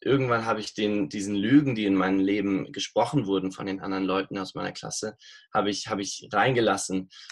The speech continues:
und hab zugelassen, ähm, dass, dass die Fuß fassen in mir und ich hab, äh, angefangen, auch das zu glauben, okay,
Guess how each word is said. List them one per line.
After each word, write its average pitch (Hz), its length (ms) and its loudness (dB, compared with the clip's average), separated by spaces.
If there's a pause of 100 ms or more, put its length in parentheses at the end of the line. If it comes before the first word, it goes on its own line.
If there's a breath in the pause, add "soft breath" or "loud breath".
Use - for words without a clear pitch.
und 101 220 0
hab - 180 -2
zugelassen, 104 760 2
ähm, 98 560 2
dass, - 540 -2
dass 104 140 -2
die 98 120 -4
Fuß 143 340 2
fassen 92 360 0
in 90 120 -2
mir 95 160 2
und 98 80 0
ich 95 100 -6
hab, 98 120 -4 (120)
äh, 95 80 0
angefangen, 95 600 0
auch 92 160 -6
das 98 160 -8
zu 101 140 -6
glauben, 104 440 4
okay, 101 400 0